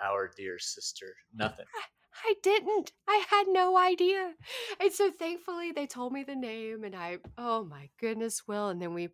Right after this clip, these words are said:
Speaker 2: you know, put the ashes in the columbarium and so ended my day. But oh my goodness, moral of the story,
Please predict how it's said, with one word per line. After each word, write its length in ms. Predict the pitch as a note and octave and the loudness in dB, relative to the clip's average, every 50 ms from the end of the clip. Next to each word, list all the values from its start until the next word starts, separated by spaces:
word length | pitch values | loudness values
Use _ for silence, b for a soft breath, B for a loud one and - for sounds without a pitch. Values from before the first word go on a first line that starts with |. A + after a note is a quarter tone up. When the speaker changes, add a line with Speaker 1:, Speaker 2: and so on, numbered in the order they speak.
| _ _ _ _ _ _ | _ _ _ _ _ _
Speaker 2:
you 80 | - D4+ | -4 -4
know, 100 | A#3 A3 | -2 -4
put 220 | - - F#3 - | -4 -6 -6 -4
the 140 | - A3+ F3+ | -2 2 4
ashes 360 | D#3 D#3+ F#3 - - - D#3+ | 6 6 4 4 0 -2 -2
in 120 | E3+ F3 F3+ | -2 -4 -4
the 40 | F3 | -4
columbarium 720 | - - D#3 D#3 D#3+ E3+ D3+ C#3+ C#3 D3 D3+ D3 D3 D3+ | -4 -4 -4 -4 -4 -4 -6 -6 -6 -4 -4 -4 -4 -4
and 140 | D3+ D#3 D#3 | -4 -4 -4
so 300 | - - G3+ F#3+ G3 G3 | -2 0 2 2 2 2
ended 360 | - F3+ F3 F3+ E3+ D#3+ D#3+ | 2 0 0 0 0 -2 -2
my 220 | E3 D#3 D3 D3 | -2 -2 -2 -2
day. 360 | C#3+ - D#3 D3 C3+ - C#3 - B B B B B B | -2 -2 -4 -4 -4 -6 -8 -10 B B B B B B
But 240 | - G#3 G3 F#3+ - - _ - | 4 6 6 6 4 2 _ 0
oh 540 | G3+ G3 G#3 G3+ G3+ G#3 G3+ G3+ G#3+ A3+ G#3+ _ _ - | 2 4 4 4 4 4 4 4 4 2 0 _ _ -6
my 360 | F#3 F3+ F3+ E3 E3+ F3 E3+ | -2 2 4 6 6 6 4
goodness, 500 | D#3+ - E3+ E3 E3+ D#3+ D#3 D#3 - - | 4 2 2 2 2 0 0 0 0 0
moral 500 | G3 F#3 F#3+ G#3+ A3+ B3 C4+ D4 C4 - - | 2 2 4 4 6 6 6 6 6 6 8
of 260 | A#3 B3+ B3 A3 G3+ | 8 8 6 6 0
the 140 | - A3+ - | -2 -2 0
story, 760 | - - - - A#3 G#3+ G#3+ G#3+ G#3 F3+ D#3+ D#3 D#3+ D#3+ | 0 -2 -2 2 2 2 4 4 4 2 2 2 0 -2